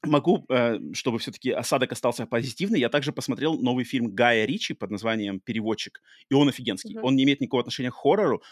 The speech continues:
Speaker 1: но он очень классный фильм. Я знаю, что поклонников Гая Ричи среди русскоязычной аудитории, русскоязычных людей очень много на славе «Карты, деньги, два ствола», да? И вот этот
Speaker 2: Мгм.
Speaker 1: его новый фильм, я как раз-таки попадал на его пресс-релиз, очень классный фильм. Вообще, вот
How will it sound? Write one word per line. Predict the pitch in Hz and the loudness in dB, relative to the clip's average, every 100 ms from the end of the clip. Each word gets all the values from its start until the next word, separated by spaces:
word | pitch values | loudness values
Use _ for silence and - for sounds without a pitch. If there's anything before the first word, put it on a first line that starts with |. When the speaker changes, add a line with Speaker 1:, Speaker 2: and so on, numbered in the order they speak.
| _ | _
Speaker 1:
но | 135 | 0
он | 135 135 127 | 2 2 2
очень | 135 147 135 | 2 2 0
классный | - 117 117 | -2 -2 -2
фильм. | 123 104 | -4 -2
Я | 113 | 0
знаю, | 143 | -2
что | 127 - | -2 -8
поклонников | 117 131 139 131 113 - - - | -4 0 0 0 -4 -6 -18 -6
Гая | 127 123 120 | 2 2 2
Ричи | 151 127 | -2 -6
среди | 120 110 | -6 -6
русскоязычной | 113 - 120 139 113 | -6 -8 -8 -6 -6
аудитории, | 104 104 123 107 | -6 -6 -8 -8
русскоязычных | - 110 131 117 | -12 -14 -14 -14
людей | 107 107 | -8 -6
очень | 98 110 | -6 -4
много | 117 185 | -2 0
на | 135 98 92 | 2 0 -4
славе | - 123 113 98 90 _ _ - _ _ - | -6 0 0 0 -4 _ _ -20 _ _ -4
«Карты, | 113 110 | -2 -2
деньги, | 107 101 | -2 -2
два | 98 | -2
ствола», | 95 101 95 | -4 -4 -4
да? | 98 107 - - - - - | -4 -8 -10 -20 -20 -12 -4
И | |
вот | 120 143 | -2 -2
этот | 117 | -2
Speaker 2:
Мгм. | 120 | -4
Speaker 1:
его | 123 | 0
новый | 127 131 123 | 0 0 -2
фильм, | - 135 202 277 _ _ _ _ | -2 -2 0 -4 _ _ _ _
я | 113 | -6
как | 101 - | -6 -6
раз-таки | 120 - - | -6 -8 -14
попадал | - 107 113 | -8 -2 -2
на | 113 | -2
его | 107 107 | -4 -4
пресс-релиз, | - 120 - - 107 107 156 - 135 | -4 -6 -6 -12 -10 -6 -6 -6 0
очень | 139 143 - 123 95 | 4 4 4 -4 -6
классный | - 123 107 - 101 - | -2 2 2 -2 -8 -10
фильм. | - 104 85 _ - | -8 -8 -8 _ -8
Вообще, | 107 - 147 | -4 -2 0
вот | 101 104 | 0 -2